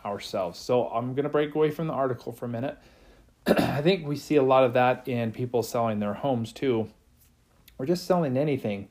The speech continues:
People overvalue what belongs to them. It's very interesting, but it's very common. Now, I wanna go back to a principle that the author talked about called loss aversion.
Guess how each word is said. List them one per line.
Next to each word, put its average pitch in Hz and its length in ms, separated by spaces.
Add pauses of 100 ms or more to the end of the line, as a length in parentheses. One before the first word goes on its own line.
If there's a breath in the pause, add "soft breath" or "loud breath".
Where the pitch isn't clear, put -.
(380 soft breath)
People - 460
overvalue 120 920 (440)
what 117 340
belongs 107 560
to - 140
them. 95 380 (600 loud breath)
It's 107 160
very 135 300
interesting, 123 480
but 110 140
it's - 160
very 143 440
common. 104 440 (260 soft breath)
Now, 139 80
I 143 60
wanna 196 220
go 139 240
back 123 420
to 120 480 (260 loud breath)
a 123 60
principle 127 500
that 113 160
the 120 100
author 110 260
talked 110 300
about 113 240
called 110 260
loss 110 340
aversion. 113 640